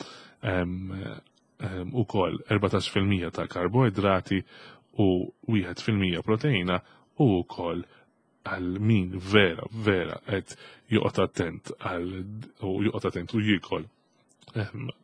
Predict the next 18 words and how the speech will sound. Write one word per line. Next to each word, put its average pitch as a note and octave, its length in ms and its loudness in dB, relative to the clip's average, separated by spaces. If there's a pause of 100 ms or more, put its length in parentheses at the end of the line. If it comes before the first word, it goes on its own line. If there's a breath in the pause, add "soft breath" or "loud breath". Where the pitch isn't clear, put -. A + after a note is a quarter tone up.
u G#2+ 180 0
juża G2 320 2
dieta G2 300 2
partikolari, G#2 680 2 (360 loud breath)
il-informa-, G#2+ 720 0
nis-, A2+ 300 2
nixti-, - 420 2
nixtieq - 440 0
ninformakom G2+ 600 2
ukoll F#2+ 260 -2 (680)
illi A2 340 8 (460 loud breath)
il-kurrat, A2 880 8 (380 loud breath)
ehm, G2 360 6
m'għandux, A2 880 8 (340 soft breath)
ehm, F#2 580 2 (220)
xaħam F2+ 480 0
ta' E2+ 160 -4
xejn. - 240 -4